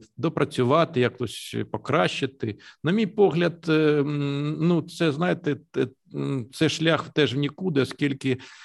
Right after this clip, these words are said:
по-перше, цей документ важко, м, ш-, покращити, і, по-друге, сама ідея, вона, я вважаю, абсолютно хибна,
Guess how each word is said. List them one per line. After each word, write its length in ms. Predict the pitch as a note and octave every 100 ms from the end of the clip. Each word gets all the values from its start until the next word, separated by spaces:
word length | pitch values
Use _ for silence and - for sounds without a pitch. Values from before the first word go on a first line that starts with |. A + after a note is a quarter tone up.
| -
по-перше, 440 | A#2+ - E3+ -
цей 140 | - E3
документ 420 | D#3 D#3 D#3+ D#3
важко, 640 | D#3+ D#3+ - D3 C#3 C#3 D3
м, 220 | D3+ C3
ш-, 180 | - A#2+ _ F3+
покращити, 800 | - - F3 G#3+ - G#2 - G#2+ G#2+ - -
і, 60 | B2+
по-друге, 420 | C3+ C#3+ E3 C#3
сама 280 | D3+ D#3+ E3
ідея, 460 | C#3+ E3 D#3+ C3+
вона, 460 | A#2+ B2+ C3 A#2+ A2+
я 120 | B2
вважаю, 460 | A#2+ B2 A#2+ C#3+ C3+
абсолютно 540 | A#2 - B2+ C#3 B2
хибна, 520 | A#2 D#3+ D#3+ C3+ B2